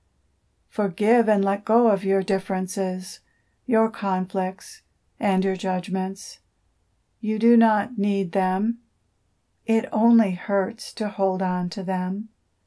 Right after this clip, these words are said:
Mercy is a place of great peace and happiness. As you give it to others, you give yourself this greatest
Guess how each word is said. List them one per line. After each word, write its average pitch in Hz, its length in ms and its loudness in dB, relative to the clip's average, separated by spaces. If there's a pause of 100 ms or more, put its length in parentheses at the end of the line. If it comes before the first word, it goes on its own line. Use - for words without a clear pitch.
(960)
Mercy 196 440 -2
is 202 140 -4
a 208 80 -4
place 214 380 -2
of 214 200 -2
great 202 380 -2
peace 220 440 0
and 196 200 -2
happiness. 196 880 -4 (1120)
As 214 260 2
you 220 120 -2
give 233 300 4
it 196 180 0
to 185 200 -4
others, 185 540 -4 (500)
you 208 220 -2
give 196 320 0
yourself 196 720 -2
this 190 220 -4
greatest 214 680 -2